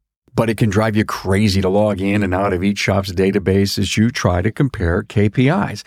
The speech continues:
Well, look, stop making it hard. With Shopware's advanced analytics, you can easily pull all that data into one report.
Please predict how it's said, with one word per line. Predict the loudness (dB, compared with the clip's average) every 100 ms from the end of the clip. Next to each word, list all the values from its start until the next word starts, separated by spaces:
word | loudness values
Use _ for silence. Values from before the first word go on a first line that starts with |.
| -20 -20 _
Well, | -2 -2
look, | -2 -4
stop | -2 -2
making | 0 0 0
it | 0
hard. | 0 0 -2 -4 -8 -18 _ _
With | -2 0
Shopware's | 0 -2 0 0
advanced | 0 0 0 0 0
analytics, | 0 2 2 0 -6 -10 -10 -10
you | -2 0
can | 0 0
easily | 2 0 0 0
pull | 0 -2
all | 0 -2 0
that | 0 -2 -2
data | 0 2 0 -2 _ _ _
into | 0 0
one | 0 0 -2
report. | -2 0 -2 -4